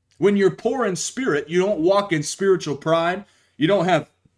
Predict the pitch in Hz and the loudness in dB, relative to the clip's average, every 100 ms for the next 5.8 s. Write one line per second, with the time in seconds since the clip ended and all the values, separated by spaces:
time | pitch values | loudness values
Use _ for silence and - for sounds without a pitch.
0 | _ - 190 190 180 190 202 165 156 180 | _ 0 4 4 6 4 2 -2 0 0
1 | 170 180 170 175 170 160 156 180 180 151 | 0 0 0 0 -2 0 0 -2 -2 -2
2 | 165 151 170 170 175 160 160 165 156 160 | 0 0 2 0 0 -2 0 0 0 -2
3 | 165 - _ _ _ _ _ _ _ _ | -4 -10 _ _ _ _ _ _ _ _
4 | _ _ 147 147 156 180 165 170 165 156 | _ _ -2 0 2 2 2 2 0 0
5 | 165 156 120 151 156 160 156 | 0 0 -2 -2 -2 -4 -10